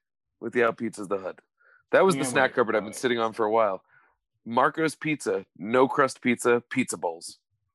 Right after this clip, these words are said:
Speaker 2: Okay.
Speaker 1: And it's like, I don't know,
Speaker 2: It
Speaker 1: have some
Speaker 2: says
Speaker 1: dignity. It's pizza.
Speaker 2: "Crustless pizza baked in a bowl with our original sauce, three fresh signature cheeses,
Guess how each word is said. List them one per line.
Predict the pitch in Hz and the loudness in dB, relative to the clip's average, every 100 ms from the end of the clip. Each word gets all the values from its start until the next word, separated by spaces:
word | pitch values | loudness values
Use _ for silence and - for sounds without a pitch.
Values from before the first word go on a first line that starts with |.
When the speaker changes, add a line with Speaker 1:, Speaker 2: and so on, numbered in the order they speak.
| _ _ _ _ _ _ - | _ _ _ _ _ _ -18
Speaker 2:
Okay. | 123 104 90 | -14 -12 -2
Speaker 1:
And | 147 | -2
it's | 147 - | 0 2
like, | 156 143 - _ - | 2 0 -10 _ -4
I | - | 0
don't | 208 123 | 0 0
know, | 113 | -4
Speaker 2:
It | 135 | 0
Speaker 1:
have | 208 240 135 | 0 2 0
some | 143 180 | 0 -2
Speaker 2:
says | |
Speaker 1:
dignity. | 117 104 104 110 139 - | -6 -12 -10 -8 -10 -8
It's | 143 - | -10 -6
pizza. | - 226 - - _ _ _ _ _ _ _ _ | -4 -2 -4 -10 _ _ _ _ _ _ _ _
Speaker 2:
"Crustless | - 151 170 - 185 180 | -6 -4 -4 -4 -6 -6
pizza | - 147 139 151 | -8 -8 -4 -6
baked | 113 120 127 151 | -4 -6 -6 -6
in | 143 | -10
a | |
bowl | 131 120 117 113 | -6 -6 -6 -6
with | 107 110 | -8 -8
our | 110 | -8
original | 107 120 127 135 | -8 -10 -10 -10
sauce, | 110 123 120 113 | -8 -4 -4 -6
three | - 123 139 | -10 -12 -10
fresh | - 131 - | -6 -8 -6
signature | 139 131 123 110 | -8 -10 -10 -14
cheeses, | - 139 127 107 98 | -10 -8 -8 -10 -12